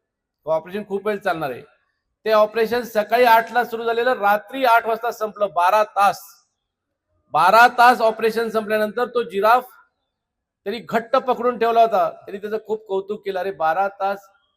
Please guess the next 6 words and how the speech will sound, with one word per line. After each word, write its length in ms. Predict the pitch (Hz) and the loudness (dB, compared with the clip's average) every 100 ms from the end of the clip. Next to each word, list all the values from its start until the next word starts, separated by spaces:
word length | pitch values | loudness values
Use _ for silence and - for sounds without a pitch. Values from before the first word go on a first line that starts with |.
| _ _ _ _ - | _ _ _ _ -8
चहाला 320 | 156 185 196 | -2 0 2
न 140 | 196 | 0
जाता, 380 | 190 190 190 190 | -2 -2 0 0
पाणीला 420 | 190 165 185 196 | 0 -4 -4 -4
न 120 | 190 | -4
जाता, 480 | 180 185 185 196 190 | -4 -4 0 0 0